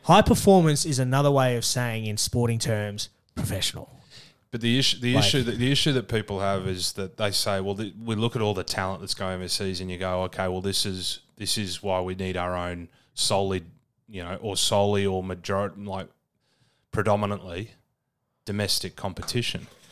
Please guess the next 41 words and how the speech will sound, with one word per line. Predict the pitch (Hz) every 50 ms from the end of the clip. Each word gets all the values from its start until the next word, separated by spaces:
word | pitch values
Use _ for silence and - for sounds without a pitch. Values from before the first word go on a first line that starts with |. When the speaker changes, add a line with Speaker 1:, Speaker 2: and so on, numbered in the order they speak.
| - - - - - _ _ -
Speaker 1:
When | - 117
you | 113 113
Speaker 2:
And | - 110
Speaker 1:
say | - - 190 180
domestic, | 160 143 143 135 139 139 - - 117
do | 107 127
you | 127 127
mean, | 127 131 127
like, | 127 123 120 113 107 - - -
Super | - - - - 147 135 - -
Rugby | 123 131 127 127 120 127 123 120 123 - -
Australia, | 117 - - - - 123 113 113 123 135 160 220 277 302 269 - - -
or | 165 147
do | 131 143 139
you | 135 135
mean | 127 135 135 131 127 123 120
the | 113 117
Speaker 2:
Yep. | 117 117 117 120 117 120 117 120 120 - 107 101 104
Effe-, | 123
Speaker 1:
bastardised | - 139 131 127 127 123 - - 131 123 123 120 117 113 110 110 113 107 -
club | - - 123 120
Speaker 2:
N | 120 117 110
R | 107 98 98 90
C | - - - -
Speaker 1:
cunts | 104 101 101 101 98 98 95 98 -
talk | -
Speaker 2:
or | 117 113
Speaker 1:
about? | 107
Speaker 2:
the, | 107 104 107
or | 110 117 110 104
the | 104 101
N | 101 101 101
R | 95 92
C | - - - 107 101 98 101
or | 101 110 107 104
that? | 92 95 95 92 95 -
And | - 117 117
it's | 120 110 -
kind | - 139 131 123
of, | 123
it's | 123 110 - -